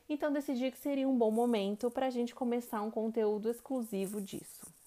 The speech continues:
Primeira temporada foi incrível, foi excelente. Gravei episódios com pessoas muito legais.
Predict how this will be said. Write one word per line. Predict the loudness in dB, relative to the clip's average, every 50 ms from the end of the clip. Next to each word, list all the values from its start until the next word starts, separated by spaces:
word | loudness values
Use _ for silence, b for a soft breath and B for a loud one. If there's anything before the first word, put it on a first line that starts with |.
| B B B B B B B B
Primeira | B 4 6 6 8 6
temporada | 6 4 2 2 4 4 4 4 2
foi | 2 2 0
incrível, | 0 0 2 2 2 2 2 2 2 4 4 4 2 0
foi | -2 -2 -2
excelente. | -2 -2 0 0 2 2 2 0 -2 -4 -6 -4 -4 -4 -2
Gravei | 0 0 0 0 0 2 2 4 4 2
episódios | 0 -2 -2 -2 0 0 0 0 -2 -6
com | -10 -10 -8 -6
pessoas | -4 -4 -2 -2 0 0 2 0 0
muito | 0 -2 0 0 0 0 0 0
legais. | -2 -2 0 0 0 0 0 -2 -2 -4 -4